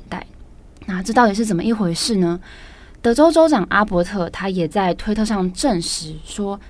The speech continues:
这个行动是在回应副总统贺锦丽最近在N B C的一段访问。好，那这个访问里面，贺锦丽是声称说，美国南部的边境现在是很安全的。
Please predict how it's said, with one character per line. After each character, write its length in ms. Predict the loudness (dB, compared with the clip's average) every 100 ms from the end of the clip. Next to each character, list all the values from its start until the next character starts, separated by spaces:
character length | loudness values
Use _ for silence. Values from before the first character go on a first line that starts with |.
| -4
这 180 | 0
个 100 | 2
行 320 | 2 0 0 0
动 240 | 0 -2
是 220 | -4 -6
在 220 | -2 0
回 280 | -2 -2 -2
应 240 | 0 0 0 -4 -20 -12
副 240 | -2 0
总 240 | 2 0
统 160 | 0 -2
贺 260 | -4 -2 -2
锦 220 | -2 -6
丽 240 | -4 -4 -2
最 160 | 4 4
近 180 | 4
在 160 | 2 0
N 280 | 0 -2 -2
B 140 | -2
C 180 | -2 -4
的 100 | -4
一 80 | -6
段 200 | -8 -8
访 240 | -8 -10 -10 -6
问。 160 | -6 -8 -20 -20 -20 -20 -18 -18 -16
好， 180 | -16 -16 -18 -4
那 120 | 0
这 120 | 0 0
个 80 |
访 300 | -2 -2 -4
问 180 | 0 2
里 140 | 2 2
面， 300 | 0 0 -4 -16 -18
贺 180 | 0 0
锦 220 | 2 0
丽 160 | 0 0
是 240 | -2 -4
声 320 | -2 0 0
称 260 | 0 -2 -4
说， 380 | -6 -4 -4 -4
美 200 | -2 -4
国 260 | -4 -4 0
南 260 | 0 0
部 200 | -2 -2
的 160 | 0 -2
边 380 | 0 2 4 2
境 240 | 0 -6 -6
现 200 | -4 -2
在 200 | -2 -4
是 200 | -6 -6
很 160 | -8 -6
安 220 | -2 -2
全 240 | -2 -6 -8
的。 160 | -12